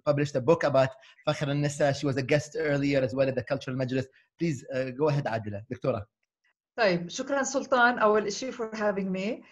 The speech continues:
Speaker 2: Uh, thank you for inviting Fufu. Fufu, you look amazing. I'm so happy people are having this opportunity to, uh, to get to know you.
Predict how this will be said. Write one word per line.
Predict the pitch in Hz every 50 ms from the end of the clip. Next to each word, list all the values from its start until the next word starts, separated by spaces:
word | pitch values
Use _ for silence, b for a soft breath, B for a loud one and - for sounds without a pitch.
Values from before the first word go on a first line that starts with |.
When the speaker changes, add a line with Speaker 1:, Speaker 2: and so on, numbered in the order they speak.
| B B B B _ - 180
Speaker 2:
Uh, | 190 196 190 180 175
thank | 254 262 285 285
you | - 285 269
for | - - 269 262 -
inviting | 226 220 202 220 214 214 214 269 240
Fufu. | 233 - - 233 214 - - 240 240 233
Fufu, | - 247 233 233 - 254 233
you | 226 233
look | 226 226 226 -
amazing. | - 208 208 214 220 220 214 202 220 220 226 240 247 233
I'm | - 208 202 190 - - _ _ _ _ _ _
so | - 254 247 233
happy | 240 233 226 226 226 233 226 220 220 226 226 B B B B B _
people | 220 214 - 240 226 220
are | - 190 190
having | 196 208 202 196 202 202 185
this | 185 180 180
opportunity | 180 175 - 180 - 214 202 202 214 214
to, | 202 - - 214 202 190 185 185
uh, | 180 175 170 170 170 165 165 165 170 B B B B B _ _ _
to | - 190
get | 175 214 208 208 -
to | 233 214
know | 196 196 190
you. | 196 208 214 226 254 277 294 311 302